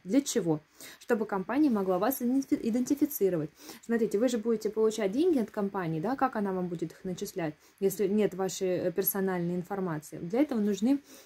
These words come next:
а, ваши паспортные данные, да, или какие-то сложные вопросы, спорные могут возникнуть. А, дальше.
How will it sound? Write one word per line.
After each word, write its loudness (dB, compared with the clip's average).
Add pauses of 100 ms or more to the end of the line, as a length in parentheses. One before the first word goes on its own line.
(100)
а, -4
ваши 0
паспортные -4
данные, 0
да, 0
или 0
какие-то -4
сложные 0
вопросы, 2
спорные 2
могут -2
возникнуть. -2 (1080)
А, 4
дальше. 2